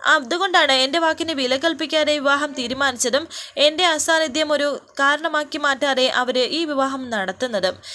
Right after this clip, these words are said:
ഇപ്പോൾ നേരെ നെല്ലിശ്ശേരിയിൽ ചെന്ന് എന്നെയും ധനുഷിനെയും നിർത്തി അവർക്ക് ആരെയാണ് ആവശ്യമെന്ന് ചോദിച്ചാൽ അവർ ഒരിക്കലും സന്ദീപ് എന്ന പേര് പറയില്ല. അങ്ങനെ ആവശ്യമില്ലാത്ത പേ-,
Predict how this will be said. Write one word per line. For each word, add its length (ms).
ഇപ്പോൾ 340
നേരെ 340
നെല്ലിശ്ശേരിയിൽ 680
ചെന്ന് 280
എന്നെയും 380
ധനുഷിനെയും 560
നിർത്തി 400
അവർക്ക് 320
ആരെയാണ് 560
ആവശ്യമെന്ന് 520
ചോദിച്ചാൽ 540
അവർ 220
ഒരിക്കലും 420
സന്ദീപ് 480
എന്ന 180
പേര് 320
പറയില്ല. 400
അങ്ങനെ 260
ആവശ്യമില്ലാത്ത 720
പേ-, 400